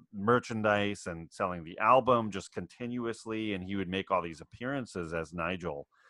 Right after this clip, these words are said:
uh, that they didn't even realize that he wasn't, uh, well, I mean, I guess he's partially British, but not,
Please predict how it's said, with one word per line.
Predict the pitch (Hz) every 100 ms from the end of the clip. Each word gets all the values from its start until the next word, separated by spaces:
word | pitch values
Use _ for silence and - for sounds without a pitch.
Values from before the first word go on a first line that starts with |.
| _ _
uh, | 101 85 78
that | 92 -
they | 113
didn't | 117 117
even | 107 95
realize | 90 95 95 87 78
that | 80
he | 80
wasn't, | 80 82 80 82 78 - _ _ _ _ _ _
uh, | - 80 71 76 _ _
well, | 85
I | 80
mean, | 87
I |
guess | 85 95
he's | 87 -
partially | - 107 98 85 80 76 76 -
British, | 85 80 73 - -
but | 85 78 90
not, | 92 80